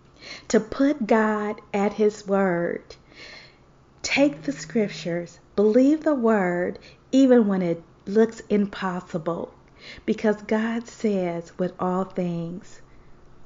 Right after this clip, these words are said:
with God, all things are possible. What happened with Sarah and Abraham? Did not God fulfill his promise? He sure did.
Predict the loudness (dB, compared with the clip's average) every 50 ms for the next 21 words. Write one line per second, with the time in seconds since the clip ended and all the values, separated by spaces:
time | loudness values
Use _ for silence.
0 | -20 -8 2 6 6 6 6 4 2 0 2 2 2 2 0 -2 -4 -6 -8 -8
1 | -6 -2 0 0 0 0 -2 -4 -6 -8 -8 -4 -2 0 0 0 0 -2 -4 -4
2 | -8 -8 -4 -4 -2 -2 -4 -6 -8 -12 -10 -8 -6 -6 -6 -6 -8 -6 -6 -6
3 | -4 -4 -4 -4 -6 -10 -14 -18 -20 -20 -20 -20 -20 -20 -20 -20 -20 -20 -20 -20
4 | -20 -20 -20 -20 -20 -20 -20 -20 -20 -20 -20 -20 -12 -6 -2 4 4 4 4 4
5 | 0 0 -2 -2 -2 -2 -2 -2 -2 0 -2 -2 -2 -2 -2 0 0 0 0 0
6 | -2 -2 -2 -2 -4 -4 -4 -4 -4 -4 -4 -4 -4 -4 -6 -6 -6 -8 -10 -14
7 | -20 _ _ -20 -20 -20 -20 -20 -20 -20 _ -20 -20 -8 -2 0 0 0 0 -2
8 | -2 0 0 2 2 0 0 0 0 -2 -4 -6 -10 -20 -20 _ -20 -10 -4 -2
9 | 0 0 0 0 -2 -2 -2 -2 -2 -2 -2 -2 -2 0 0 0 0 -2 -4 -6
10 | -8 -8 -6 -4 -2 -2 -2 -2 -4 -6 -8 -10 -16 -20 -20 -20 -20 -20 -10 -2
11 | -2 -2 -2 -2 -2 -2 0 0 0 0 0 0 2 2 2 2 0 0 -2 -4